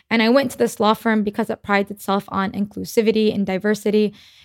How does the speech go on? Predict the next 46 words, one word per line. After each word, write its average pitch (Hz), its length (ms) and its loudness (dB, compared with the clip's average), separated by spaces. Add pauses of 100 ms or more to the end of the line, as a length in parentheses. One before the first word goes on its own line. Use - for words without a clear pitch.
(100)
And 226 160 2
right 247 160 4
when 254 100 4
I 254 80 6
walked 220 280 4
into 226 180 2
the 214 80 2
meeting, 208 320 4
unfortunately, 202 520 -2
I 190 60 0
knew 185 140 0
that 202 160 2
it 190 80 -2
was 190 160 -2
not 190 240 -4
that 220 140 0
type 214 220 -2
of - 60 -10
environment, 220 540 2
and 196 120 -2
I 190 100 0
was 190 260 0 (420)
kind 220 180 2
of 208 80 0
interrogated 202 640 0
from 202 360 0
the 190 60 -2
start. 208 460 2 (460)
And 233 160 4
I 226 80 4
went 262 260 4
on 277 220 4
and 254 100 6
I 220 60 6
was 220 100 4
explaining 254 460 0
to 233 100 -2
them 214 200 2
how 220 300 0
my 208 140 0
family 277 400 2
is 262 100 0
affected 208 520 -2
in 208 160 0
the 196 80 -2
region 202 500 0